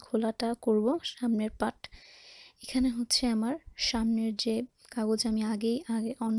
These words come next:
আরেকটা ভিডিওতে দেখিয়েছি কিভাবে করতে হবে এই কাগজটা। তো এখানে আমি এভাবে করে ভালো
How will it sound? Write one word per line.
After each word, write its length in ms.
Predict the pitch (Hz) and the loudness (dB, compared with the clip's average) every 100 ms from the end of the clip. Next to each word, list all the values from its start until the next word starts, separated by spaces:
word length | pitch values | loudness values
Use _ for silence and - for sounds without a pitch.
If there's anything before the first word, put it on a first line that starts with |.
| 226 | 2
আরেকটা 240 | 226 247 226 | 0 0 0
ভিডিওতে 340 | 220 208 220 233 | -2 -2 -2 0
দেখিয়েছি 500 | 220 220 - 233 - 240 | -2 -2 -2 -4 -4 -4
কিভাবে 400 | 226 220 226 - - | -4 -2 -6 -8 -8
করতে 240 | 240 - | -6 -4
হবে 200 | 220 226 220 | -2 0 -2
এই 40 | 220 | -2
কাগজটা। 600 | 220 233 226 - - 254 370 - - - - - - - - | -2 -2 -2 0 0 0 -4 -14 -20 -20 -20 -20 -20 -20 -10
তো 80 | - - 226 | -8 -6 -6
এখানে 280 | 220 254 254 262 | -2 0 2 2
আমি 160 | 220 269 - - | 2 -2 -6 -8
এভাবে 280 | 226 220 233 226 | -4 -2 -2 0
করে 200 | 240 240 240 294 _ _ - - - - - | 0 2 0 -4 _ _ -20 -20 -20 -16 -4
ভালো 260 | 202 226 | -2 0